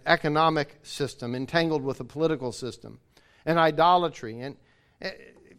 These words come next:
it does strain a bit. What would it mean, or what does it mean for Christ to say, "I have given her time to repent of her immorality, but she is unwilling"?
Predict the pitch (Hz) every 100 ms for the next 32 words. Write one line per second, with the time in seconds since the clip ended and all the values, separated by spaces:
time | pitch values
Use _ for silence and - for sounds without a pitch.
0 | _ - 185 170 147 - 123 104 113 123
1 | - _ _ _ _ _ _ _ _ _
2 | - 226 269 247 226 220 196 175 180 180
3 | 185 175 208 180 190 175 175 175 185 170
4 | - 156 - 185 190 - 175 - 190 175
5 | 175 165 156 190 180 175 165 180 175 175
6 | 165 190 190 170 165 165 170 160 160 190
7 | 190 175 170 151 185 160 170 170 175 190
8 | 160